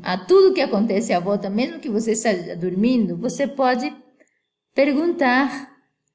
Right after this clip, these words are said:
Você pode, pode jogar suas preocupações e, e falar assim, "Eu quero saber um pouco mais, eu quero resolver isso.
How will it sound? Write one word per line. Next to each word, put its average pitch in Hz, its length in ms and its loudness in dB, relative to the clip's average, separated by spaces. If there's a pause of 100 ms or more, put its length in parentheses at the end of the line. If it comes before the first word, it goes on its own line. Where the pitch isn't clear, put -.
(960)
Você - 220 -2
pode, 269 280 0
pode 233 180 2
jogar 247 420 2
suas - 200 -2
preocupações 233 840 0
e, 285 160 -2
e 220 120 2
falar 226 260 0
assim, 226 240 -4
"Eu 240 80 -2
quero 269 220 -2
saber 277 280 -4
um 262 60 -2
pouco 277 240 -6
mais, 269 380 0
eu 262 60 -6
quero 254 180 -2
resolver 254 460 0
isso. 254 540 -6